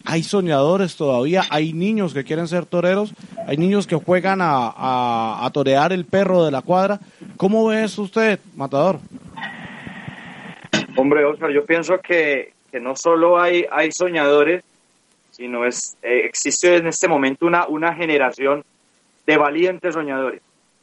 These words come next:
Speaker 2: que pese a, a como cada día ven... Eh, como quieren acabar destruir lo que para ellos es esa ilusión de poder llegar algún día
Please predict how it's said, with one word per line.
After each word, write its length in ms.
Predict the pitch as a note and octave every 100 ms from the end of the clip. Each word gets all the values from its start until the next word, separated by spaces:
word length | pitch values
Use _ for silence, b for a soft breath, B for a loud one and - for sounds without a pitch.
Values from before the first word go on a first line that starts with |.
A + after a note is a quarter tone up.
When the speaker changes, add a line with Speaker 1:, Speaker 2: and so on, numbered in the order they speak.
| _ _ _ - -
Speaker 2:
que 120 | A#2+
pese 440 | - C3 B2 B2+
a, 360 | B2 A#2+ - A#2+
a 60 | -
como 340 | C3+ B2 A#2+
cada 320 | - C3+ C#3+
día 480 | D#3+ E3 E3+ E3+ E3 -
ven... 340 | D#3 E3 D#3+ _ _ _ - _ _ -
Eh, 320 | A#2+ A#2+ A2+ -
como 540 | A#2 A2+ A2 A2 G#2+ -
quieren 500 | C#3+ C#3+ D3+ D#3+ D#3 -
acabar 680 | C3+ C3+ B2+ C#3+ D#3 C#3 - _ -
destruir 720 | A#2 - A#2+ A#2+ D3+ D#3 D#3 _ _ _ _ -
lo 160 | A#2+
que 120 | A#2+ A2+
para 340 | B2 A#2 A#2+
ellos 320 | B2+ C3 D3
es 120 | D3+
esa 260 | E3 D#3 D#3+
ilusión 580 | C#3+ B2 G#2+ C#3+ C#3+ A#2
de 120 | A2
poder 340 | A2 A2+ A#2+
llegar 440 | B2 C3+ C#3 C3+ - _ _ _
algún 420 | B2 C3 B2+ C#3+
día 460 | C#3 C#3+ C#3+ C#3